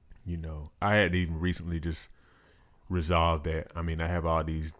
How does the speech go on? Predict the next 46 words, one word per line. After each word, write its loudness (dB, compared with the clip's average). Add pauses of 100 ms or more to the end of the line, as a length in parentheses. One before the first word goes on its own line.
different -6
things -2
that -4
I -4
feel -6
like -4
I -4
need -4
to -8
do. -2
I -2
guess -6
I -4
need -4
to -6
do -4
all 0
of -10
'em. -14
But -8
then 0
there's, -2
there's -2
still 4
that 2
rest-, 2 (140)
restlessness 0
on -4
the -6
inside -2
of -6
me -6
that -4
I -4
believe -2
is -4
put -4
there -2
by -6
God. 2
It's -4
like, -6 (880)
no, 0 (480)
you -2
know, -4 (240)
I, 0